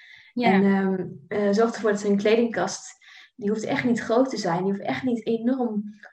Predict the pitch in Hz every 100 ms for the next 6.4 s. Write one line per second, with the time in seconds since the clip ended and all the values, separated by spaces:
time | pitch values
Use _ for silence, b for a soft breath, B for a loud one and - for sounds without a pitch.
0 | _ - 294 302 302 226 208 202 208 190
1 | 214 220 208 208 262 214 165 175 - 226
2 | 233 214 214 - 240 240 208 214 214 208
3 | 202 202 196 220 220 214 208 208 208 202
4 | 190 - - b b b b b b _
5 | 214 254 254 233 202 196 247 - 180 180
6 | - 165 170